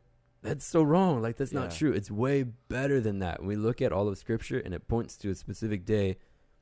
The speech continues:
Speaker 1: where Jesus, the Messiah, the promised Messiah,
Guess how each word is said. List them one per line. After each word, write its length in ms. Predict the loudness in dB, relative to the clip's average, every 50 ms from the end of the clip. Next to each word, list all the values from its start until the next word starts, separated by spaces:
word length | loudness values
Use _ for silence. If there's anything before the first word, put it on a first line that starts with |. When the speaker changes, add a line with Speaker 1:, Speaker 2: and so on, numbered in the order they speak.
| _ _ _ _
Speaker 1:
where 400 | 0 4 6 6 6 4 2 0 -8 -20 _ _
Jesus, 680 | -6 0 2 2 2 2 0 -2 -4 -4 -6 -12 -18 -20 _ _ _ -2
the 80 | -2 0
Messiah, 560 | 0 -2 -4 -6 -2 2 4 4 4 4 2
the 100 | 0 -2
promised 500 | -4 -2 0 0 2 2 0 -2 -4 -6
Messiah, 460 | -10 -10 -6 -4 -2 -2 0 -2 -2